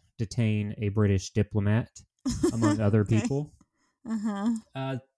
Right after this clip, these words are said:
Speaker 1: s-, and in this week's segment of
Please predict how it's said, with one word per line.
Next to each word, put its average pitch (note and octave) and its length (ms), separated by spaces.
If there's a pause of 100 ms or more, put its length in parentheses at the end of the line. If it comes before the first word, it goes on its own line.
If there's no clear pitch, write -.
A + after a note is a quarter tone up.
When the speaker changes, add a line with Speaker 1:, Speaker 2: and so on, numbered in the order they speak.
Speaker 1:
s-, - 220
and C#3+ 140
in C#3+ 120
this F#3 240
week's - 580 (440)
segment C#3+ 640 (140)
of A#2 420